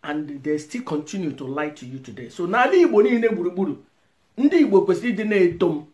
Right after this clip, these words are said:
ikele m for telling them the truth, because ihe niile m gwara nnọwo ninety percent truth about who created Christianity and this religion anyị nwere today.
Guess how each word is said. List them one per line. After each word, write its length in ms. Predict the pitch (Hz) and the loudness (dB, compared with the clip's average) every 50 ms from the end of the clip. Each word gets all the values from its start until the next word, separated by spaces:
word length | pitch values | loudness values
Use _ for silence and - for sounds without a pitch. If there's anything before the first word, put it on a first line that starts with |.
| _ _ _ _ _ | _ _ _ _ _
ikele 420 | 214 269 262 - 180 147 143 151 | -2 -2 -2 0 -2 0 0 0
m 220 | 151 160 175 185 - _ _ _ _ _ | -2 -4 -6 -12 -16 _ _ _ _ _
for 140 | 156 160 | -12 -12
telling 340 | 147 - 220 233 254 254 240 | -6 -4 -2 -2 -2 -2 0
them 200 | 190 214 208 185 | 0 0 0 0
the 80 | 160 147 | -2 -4
truth, 220 | - - 196 185 | -4 -6 -8 -8
because 240 | 175 165 196 202 202 - - - - _ _ _ | -6 -6 -6 -8 -8 -10 -16 -20 -20 _ _ _
ihe 220 | 220 254 285 349 339 | 0 2 4 4 4
niile 220 | 349 349 311 302 294 | 4 4 4 4 4
m 80 | 277 | 4
gwara 200 | 240 226 226 262 269 | 4 2 2 2 2
nnọwo 400 | 233 202 180 180 190 208 220 - - - _ | 0 0 -2 -2 -2 -2 -4 -6 -10 -14 _
ninety 400 | 147 175 240 294 320 - - 302 | -4 -2 0 0 0 -2 -4 -4
percent 600 | - - 208 202 - 233 233 233 - - - _ | -2 -2 -2 2 2 2 2 2 -2 -8 -8 _
truth 520 | - 330 381 320 - - - - - - _ | 4 6 6 6 6 2 -4 -14 -18 -10 _
about 320 | 185 170 - 208 214 208 - | -4 -2 0 0 0 -2 -2
who 120 | 170 220 196 - | -6 -10 -10 -8
created 560 | - 165 165 180 175 - 175 175 175 170 - _ _ _ _ _ _ _ _ | -4 -2 -2 -2 0 -2 -4 -6 -6 -8 -12 _ _ _ _ _ _ _ _
Christianity 680 | - 147 139 - - 165 160 160 160 151 - - 170 165 - _ _ _ _ _ _ _ - | -16 -14 -14 -8 -6 -4 -4 -4 -4 -6 -10 -14 -16 -18 -18 _ _ _ _ _ _ _ -8
and 160 | 160 147 139 | -6 -6 -4
this 220 | 143 170 170 - - | -4 -6 -6 -6 -8
religion 420 | 147 139 139 151 143 156 156 135 | -8 -6 -6 -6 -4 -4 -4 -4
anyị 160 | 139 139 139 139 | -4 -6 -6 -6
nwere 240 | 131 120 120 117 | -6 -8 -8 -10
today. 320 | - 117 113 113 131 117 | -12 -16 -14 -12 -12 -12